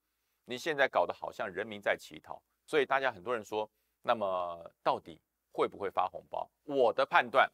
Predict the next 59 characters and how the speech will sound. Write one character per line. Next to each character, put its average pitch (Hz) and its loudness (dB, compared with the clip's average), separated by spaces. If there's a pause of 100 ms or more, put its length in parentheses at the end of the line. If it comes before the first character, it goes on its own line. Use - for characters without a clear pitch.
(100)
会 117 2
发， 92 0 (800)
我 131 0
的 156 6
判 180 4
断 165 2
会 156 2
发， 127 6
但 147 6
是 131 -4
绝 - 2
对 170 6
不 - -2
会 147 8
发 127 6
到 123 8
一 147 -2
人 110 2
一 90 -10
万， 101 4 (640)
因 151 -2
为 127 2
经 165 -8
过 151 4
了 107 -2 (140)
几 120 -10
个 123 2
步 170 -2
骤、 135 4 (180)
几 110 -12
个 107 2
这 139 -6
个 110 2
部 135 -4
曲， 85 -16 (260)
做 151 4
了 101 0
调 101 0
整， 101 -2
七 - -10
大 135 6
政 127 -2
策 113 -2
全 - -8
部， 127 -8 (300)
啊， 92 -6
用 139 -2
完 90 0
之 104 -8
后， 104 -4 (720)
能 123 -2
够 151 4
分 151 -2
在 147 4
人 104 2
民 104 -8
身 110 -4
上 104 -2
的， 85 -14